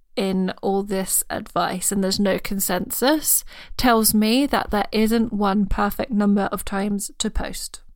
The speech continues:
It's a myth. So you must find your own schedule.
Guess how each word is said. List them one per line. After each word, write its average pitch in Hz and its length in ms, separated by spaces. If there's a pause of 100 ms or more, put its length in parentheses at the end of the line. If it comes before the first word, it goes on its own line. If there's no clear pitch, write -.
(560)
It's - 200
a 214 60
myth. - 360 (260)
So 190 400 (480)
you 226 180
must 208 220
find 196 320
your 202 180 (100)
own 202 380
schedule. 208 600